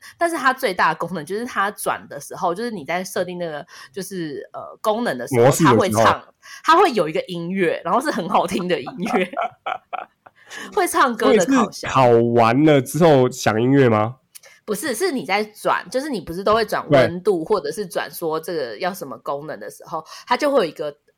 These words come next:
Speaker 1: 小的那种，小的有点像那个什么啊，就是小的声音这样子。我再分享到I G给大家看。
Speaker 2: 然后就是那个音乐是好听的。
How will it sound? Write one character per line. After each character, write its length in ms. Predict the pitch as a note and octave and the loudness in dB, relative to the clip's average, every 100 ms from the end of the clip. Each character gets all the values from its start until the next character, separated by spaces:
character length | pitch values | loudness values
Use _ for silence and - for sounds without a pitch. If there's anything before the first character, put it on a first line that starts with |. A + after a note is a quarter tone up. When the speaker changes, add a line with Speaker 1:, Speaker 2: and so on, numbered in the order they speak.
| - | -20
Speaker 1:
小 420 | - - F3+ C3+ | -14 -6 -4 -4
的 140 | C3+ D3 | -4 -8
那 100 | G3 | -6
种， 220 | D3+ C#3 | -8 -10
小 240 | - D3 | -10 -10
的 160 | C#3 C#3+ | -8 -8
有 80 | F3+ | -8
点 100 | F3+ | -8
像 280 | F#3 G3+ G3 - - _ | -8 -8 -10 -20 -20 _
那 100 | F#3+ | -10
个 100 | D#3+ | -8
什 140 | D#3+ | -10
么 80 | - | -14
啊， 260 | D#2 E2 C#3 | -14 -14 -14
就 80 | - | -12
是 200 | F#3 F#3 | -8 -8
小 280 | F3 E3+ C#3 | -4 -4 -4
的 140 | C#3+ | -6
声 180 | C#3 F3+ D#3+ | -8 -8 -8
音 240 | D3 C#3+ C#3+ | -12 -18 -12
这 60 | D3+ | -12
样 100 | - D3+ | -12 _
子。 260 | - G3+ _ _ _ _ _ _ _ | -20 -20 _ _ _ _ _ _ _
我 120 | E3 | 0
再 120 | A#3 | 0
分 180 | A#3+ A3 | 2 0
享 140 | G3 | 0
到 80 | D#3 | 0
I 200 | D3 D3 | 2 0
G 140 | C#3+ D3 | -4 -12
给 140 | - | -10
大 180 | B2+ F2 | -8 -10
家 60 | - | -10
看。 160 | - - | -12 -8
Speaker 2:
然 80 | C#3+ | -4
后 80 | D3+ | -2
就 80 | F3 | 0
是 140 | F3 | 0
那 140 | E3+ | 2
个 100 | D3+ | 2
音 140 | D3 D#3 | 6 6
乐 80 | D#3 | 6
是 60 | |
好 220 | B2 A2+ | 4 2
听 300 | G2+ A#2+ A2 | 0 0 0
的。 220 | A2 C3 | 0 -4